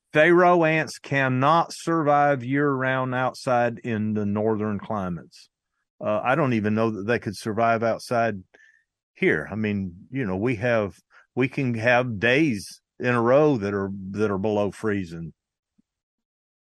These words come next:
Uh, indoors, they prefer to nest in recessed areas like wall voids, uh, in and around wall outlets, uh,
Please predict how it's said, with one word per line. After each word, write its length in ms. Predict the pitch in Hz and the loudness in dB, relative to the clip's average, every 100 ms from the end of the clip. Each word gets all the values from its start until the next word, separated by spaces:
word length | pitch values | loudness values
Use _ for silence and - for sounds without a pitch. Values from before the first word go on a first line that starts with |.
| _ _ - | _ _ -2
Uh, 240 | 131 135 | 0 2
indoors, 640 | 165 180 208 196 190 202 - - 104 | 2 4 4 4 4 2 -2 -14 -4
they 180 | 151 160 | 0 0
prefer 400 | - - 170 160 | -2 0 2 2
to 80 | |
nest 380 | 156 160 160 - | 2 0 0 -4
in 140 | 147 147 | -4 0
recessed 580 | 147 139 151 147 - | 0 0 0 0 0
areas 440 | 156 143 147 147 127 | 0 2 2 0 -2
like 240 | 143 143 | -2 -2
wall 340 | 151 147 147 139 | 2 4 4 2
voids, 680 | 151 151 151 151 127 - _ _ _ _ _ _ 107 | 2 2 2 0 -4 -20 _ _ _ _ _ _ -2
uh, 340 | 120 120 117 - | 4 4 4 2
in 160 | 151 | 2
and 160 | 147 143 | 4 2
around 600 | 143 147 147 143 135 127 | 2 4 2 0 -2 -6
wall 400 | 127 135 147 139 - | 0 4 4 4 2
outlets, 800 | 143 139 139 143 143 - - | 0 0 -2 -4 -4 -8 -16
uh, 400 | 113 117 120 113 | -6 0 0 0